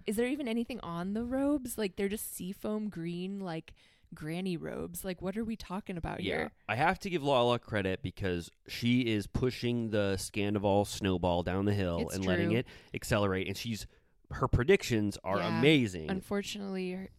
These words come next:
Speaker 1: very astute.
Speaker 2: But, uh, when I saw we're at glamping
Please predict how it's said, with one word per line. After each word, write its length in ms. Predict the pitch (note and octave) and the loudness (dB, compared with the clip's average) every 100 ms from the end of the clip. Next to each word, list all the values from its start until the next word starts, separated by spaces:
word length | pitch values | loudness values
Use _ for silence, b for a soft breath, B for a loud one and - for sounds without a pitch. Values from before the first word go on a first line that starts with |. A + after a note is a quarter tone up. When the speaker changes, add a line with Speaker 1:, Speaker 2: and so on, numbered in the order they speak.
| _ - F3 | _ -16 -4
Speaker 1:
very 300 | F3 E3+ E3 | -2 0 -2
astute. 800 | F3 - - E3 D3 - - - | -6 -10 -8 -6 -6 -8 -2 4
Speaker 2:
But, 360 | A#2+ A2 - - F#2 | 6 4 -2 -10 -4
uh, 100 | F#2+ | 0
when 120 | G2 | 2
I 160 | G#2 | 4
saw 400 | G#2+ A#2 G#2 G2+ D#2 | 2 2 4 2 0
we're 160 | F#2+ F#2+ | 0 0
at 200 | F2 F2+ | -2 -2
glamping 680 | G#2 A#2 B2 C#3 B2+ B2 | 2 2 2 2 2 0